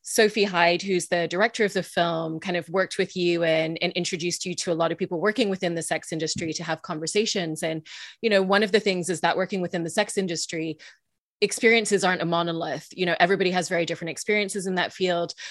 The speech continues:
but I was very interested in what kind of the overlying themes were and how you found this space of, of real reverence for this career,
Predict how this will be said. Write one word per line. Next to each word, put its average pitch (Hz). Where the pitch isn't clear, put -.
but 208
I 202
was 208
very 220
interested 208
in 180
what 175
kind 185
of 165
the -
overlying 165
themes 185
were 175
and 160
how 170
you 165
found 175
this 165
space 175
of, 160
of 165
real 185
reverence 175
for 180
this 170
career, 165